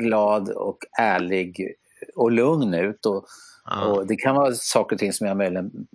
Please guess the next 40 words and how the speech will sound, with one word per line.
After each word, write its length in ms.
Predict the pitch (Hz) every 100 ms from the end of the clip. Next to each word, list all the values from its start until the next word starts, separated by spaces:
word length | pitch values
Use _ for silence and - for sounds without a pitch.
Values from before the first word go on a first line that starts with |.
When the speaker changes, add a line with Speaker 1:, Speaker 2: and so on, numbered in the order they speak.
| -
Speaker 1:
producerade 520 | 98 92 - 95 87
i 40 | 87
min 120 | 87
skalle, 460 | - 101 98 127 104
men 240 | 95 98
det, 80 | 113
det 320 | 123 143 123 - -
reagerade 400 | 120 110 98 92
jag 140 | 85 -
på, 160 | 90
på 160 | 82 95
den 200 | 80 92
tiden. 200 | - 104
Speaker 2:
Mm. 180 | 104 98 139 - - _ -
Mm. 220 | 101 98 92 90
Speaker 1:
Eh, 60 | - - _ _ _
att, 220 | - 110 -
och 100 | 110
då 80 | 113
jämförde 540 | 131 104 - 104 101
jag 80 | 98
dem 200 | 95 90
med 440 | 92 92 90 95 - - 110 107 - 101 104
Reagan 600 | 107 104 98 104 95 92
och, 320 | 90 90 95
och 100 | 95 87
Gerald 280 | 101 92 95
Ford 500 | - 98 92 87 85
och 480 | 90 90 87 87 - - -
Richard 260 | 101 107 104
Speaker 2:
Mm. 100 | 90
Speaker 1:
Nixon 480 | 98 - - 98 92
och 260 | 87 87 - - - - - - _ -
några 420 | 127 139 135 131
till, 360 | - 85 78 - _ -
eh, 180 | - -
sådär. 240 | - -
Speaker 2:
Mm. 120 | 113
Speaker 1:
Så 120 | 110 104
att 180 | 101